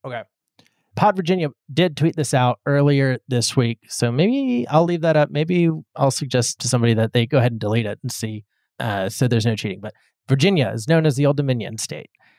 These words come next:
That nickname refers to the Virginia colony being the dominion of who? All right, so if you think you know, hit us up at pod underscore Virginia on Twitter.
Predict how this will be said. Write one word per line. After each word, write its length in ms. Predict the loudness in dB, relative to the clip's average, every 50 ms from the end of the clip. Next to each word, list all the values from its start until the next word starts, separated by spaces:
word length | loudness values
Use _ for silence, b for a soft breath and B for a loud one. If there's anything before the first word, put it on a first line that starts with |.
| b b b
That 180 | 0 0 2
nickname 340 | 0 -2 0 2 0 2 4
refers 540 | 2 2 2 2 2 4 4 2 0 -2 -8
to 200 | -2 2 2 4
the 120 | 4 4
Virginia 420 | 2 2 0 2 2 2 2 2 0
colony 680 | 0 0 0 2 2 2 0 -2 -4 -6 -8 -8 -12 _ _ _ _ _ _ _
being 320 | 0 0 0 0 0 -2 0
the 160 | 0 0 0
dominion 960 | 2 2 0 0 2 0 0 0 2 2 2 0 2 2 2 0 -2 -4 -10 -10 _
of 460 | 0 2 2 4 2 2 0 -2 -6 -14 _ _ _ _ _ _ -6
who? 360 | 0 2 2 2 2 0 -6 -12 _ _ _ _ _ _ _ _ _ _ _ _ _ _ _ _ _ _
All 80 | -2 -2
right, 200 | 0 0 -2 0
so 100 | 2 2
if 100 | 2 2
you 100 | 2 0
think 200 | 0 0 -2 0
you 80 | -2 -2
know, 480 | 0 2 4 4 4 4 2 0 -2 -6 -10 _ _ _ _ _ _ _ -2
hit 120 | 0 2
us 160 | 2 2 2
up 200 | 0 0 0 -2 _ _ _ _ _ _
at 260 | -2 0 0 -2 -2 -6 _ _ _ _ _ _ _ -2
pod 300 | 0 2 2 2 0 0 -2
underscore 600 | -2 0 0 0 0 0 2 2 4 2 2 -2 -4 -4
Virginia 480 | -4 -2 0 0 0 0 2 0 0 0
on 240 | 0 -2 -2 -2 -4
Twitter. 340 | -2 -2 -2 -2 -2 -6 -14